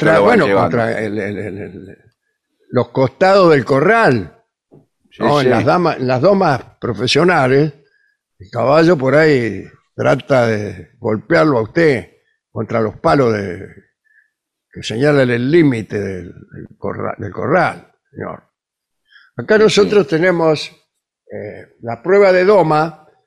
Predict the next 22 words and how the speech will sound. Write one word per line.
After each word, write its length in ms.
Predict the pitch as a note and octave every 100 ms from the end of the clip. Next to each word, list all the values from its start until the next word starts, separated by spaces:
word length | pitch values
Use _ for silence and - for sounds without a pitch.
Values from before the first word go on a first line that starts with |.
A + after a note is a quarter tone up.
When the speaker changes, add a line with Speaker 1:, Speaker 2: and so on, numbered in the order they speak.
| _
Speaker 1:
es 160 | D3+
saber 560 | C#3+ E3 F#3 F#3+ F#3 - _ _ _
quién 240 | - G3+ A#3
aguanta 480 | A3 G#3 G#3+ F#3+ A3
más 440 | G#3 F#3 F#3+ - -
sin 260 | - F3
que 120 | E3+
lo 600 | D#3 C#3+ B2+ A2 G2 - -
volteen. 520 | A#2+ G#2+ G#2 D2+ - _ _ _ _ _ _ _ _ _ _ _ _ -
En 140 | D3+
los 120 | F3
Speaker 2:
Claro. 180 | D3+ C#3+
Speaker 1:
Estados 240 | A#3+ A#3 E3+
Unidos 720 | G#3+ B3+ B3+ B3 G#3+ - -
se 160 | - F3+
usa 200 | G#3 -
mucho 280 | F#3 G3+ F3+
más 180 | G3 A3
la 140 | F3+
doma 260 | F3 G#3+ F#3+
de 120 | D3+
toro. 680 | C3 G#3+ D#3+ B2 A2 - _